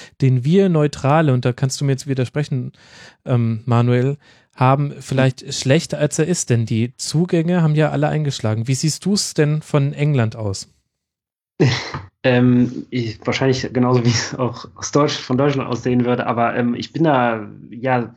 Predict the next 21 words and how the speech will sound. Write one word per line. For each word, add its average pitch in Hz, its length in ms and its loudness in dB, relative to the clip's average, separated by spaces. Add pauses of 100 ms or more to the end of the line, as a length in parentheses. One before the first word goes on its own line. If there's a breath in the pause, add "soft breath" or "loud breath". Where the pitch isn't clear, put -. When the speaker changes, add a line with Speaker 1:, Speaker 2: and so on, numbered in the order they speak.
Speaker 2:
sehr 117 340 -4
ähnlich 139 320 2
oder 120 160 -2
war 131 120 0
da 131 80 2
sehr 120 180 0
ähnlich 139 220 0
gestrickt, - 440 -6
also 113 220 -4
was 107 160 -4
auch 107 160 -8
Preetz 135 460 0
und 117 180 -2
Dardai 120 400 0
als, 110 260 -6
als 110 200 -6
Achse - 360 -4
angeht, 117 440 -4 (400 loud breath)
ähm, 123 480 4
sehr 123 320 2
kritisch, 185 640 -4